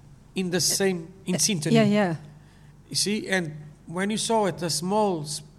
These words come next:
Speaker 1: A small test only.
Speaker 2: And a
Speaker 1: And you
Speaker 2: small
Speaker 1: see,
Speaker 2: young girl.
Speaker 1: yeah, and
Speaker 2: <laughs>
Speaker 1: you see that everyone was, uh, in the same mood.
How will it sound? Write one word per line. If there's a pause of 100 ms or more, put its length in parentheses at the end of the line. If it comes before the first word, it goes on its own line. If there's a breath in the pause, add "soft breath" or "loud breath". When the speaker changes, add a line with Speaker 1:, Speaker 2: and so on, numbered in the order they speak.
(240)
Speaker 1:
A
small
test
only. (500 loud breath)
Speaker 2:
And
a
Speaker 1:
And
you
Speaker 2:
small
Speaker 1:
see,
Speaker 2:
young
girl.
Speaker 1:
yeah,
and
Speaker 2:
<laughs>
Speaker 1:
you
see
that
everyone
was, (560 soft breath)
uh, (840)
in
the
same
mood.